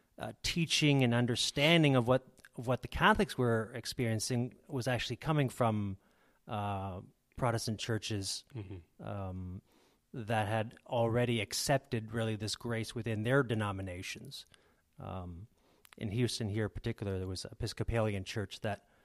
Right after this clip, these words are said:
Speaker 1: was really kind of the center of, of, of renewal.
Speaker 2: Mm-hmm. Um, you sort of mentioned here a second ago that it was started as a lay movement and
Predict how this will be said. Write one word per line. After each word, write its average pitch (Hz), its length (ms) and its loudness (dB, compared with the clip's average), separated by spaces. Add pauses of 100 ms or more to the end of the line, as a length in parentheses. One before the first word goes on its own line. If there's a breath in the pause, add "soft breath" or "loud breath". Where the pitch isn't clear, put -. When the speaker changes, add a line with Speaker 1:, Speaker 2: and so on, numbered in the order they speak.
(300 soft breath)
Speaker 1:
was 104 200 -2
really 107 180 0
kind 107 240 -2
of 101 60 -4
the 101 100 -6
center 107 540 0
of, 92 240 -6
of, 92 260 -12 (100)
of 107 140 -8
renewal. 95 500 -6 (160)
Speaker 2:
Mm-hmm. 104 200 -8 (1800 soft breath)
Um, 147 240 4
you 147 260 0 (200)
sort 190 180 0
of 143 80 2
mentioned 143 380 6
here 139 160 2
a 123 60 0
second 135 280 0
ago 127 540 4
that 117 180 0
it 113 80 0
was 113 320 -2 (140)
started 135 500 4
as 113 140 2
a 113 80 0
lay 110 220 2
movement 110 720 2
and 104 480 2